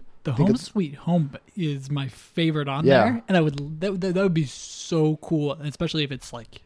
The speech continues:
Speaker 1: the Kraven Hunter, you
Speaker 2: Mm-hmm.
Speaker 1: know, pitch. What do you call, what you, is it?
Speaker 2: I don't have a title for it.
Speaker 1: But the comic you referenced when
Speaker 2: Oh,
Speaker 1: you said
Speaker 2: Kraven's
Speaker 1: it,
Speaker 2: Last Hunt.
Speaker 1: is that exactly
Speaker 2: Mm-hmm.
Speaker 1: somewhat based off of your pitch?
Speaker 2: Uh,
Speaker 1: Is that
Speaker 2: I mean, I mean,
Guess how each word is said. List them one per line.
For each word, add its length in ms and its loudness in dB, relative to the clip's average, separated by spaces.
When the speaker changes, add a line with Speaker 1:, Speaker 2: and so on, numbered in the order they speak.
Speaker 1:
the 60 -12
Kraven 360 -12
Hunter, 440 -6
you 100 -6
Speaker 2:
Mm-hmm. 120 -4
Speaker 1:
know, 180 -4
pitch. 460 -10
What 240 -4
do 100 2
you 60 -2
call, 140 -2
what 140 0
you, 140 -10
is 160 0
it? 200 -4
Speaker 2:
I 140 2
don't 240 6
have 160 8
a 80 0
title 300 0
for 240 -6
it. 80 -12
Speaker 1:
But 220 0
the 100 0
comic 480 2
you 160 4
referenced 480 0
when 100 8
Speaker 2:
Oh, 100 10
Speaker 1:
you 40 6
said 320 6
Speaker 2:
Kraven's 160 2
Speaker 1:
it, 60 -6
Speaker 2:
Last 220 2
Hunt. 260 -4
Speaker 1:
is 180 0
that 380 0
exactly 680 0
Speaker 2:
Mm-hmm. 140 2
Speaker 1:
somewhat 640 2
based 300 0
off 140 -4
of 140 -6
your 120 -4
pitch? 480 -6
Speaker 2:
Uh, 320 10
Speaker 1:
Is 60 6
that 60 6
Speaker 2:
I 40 8
mean, 240 6
I 40 4
mean, 440 0